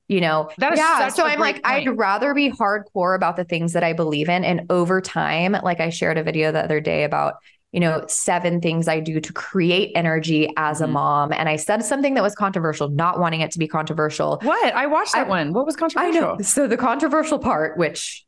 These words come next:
Speaker 1: I, like I said, I'm not sitting there being like, "Ooh, how am I gonna get, like, these
Speaker 2: <laughs>
Speaker 1: other
Speaker 2: I'm gonna
Speaker 1: moms?"
Speaker 2: slip this in there.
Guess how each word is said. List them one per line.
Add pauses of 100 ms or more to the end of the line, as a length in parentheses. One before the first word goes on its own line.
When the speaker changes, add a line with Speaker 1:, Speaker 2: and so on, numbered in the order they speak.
(100)
Speaker 1:
I,
like
I
said,
I'm
not
sitting
there
being
like,
"Ooh,
how
am
I
gonna
get,
like,
these
Speaker 2:
<laughs>
Speaker 1:
other
Speaker 2:
I'm
gonna
Speaker 1:
moms?"
Speaker 2:
slip
this
in
there.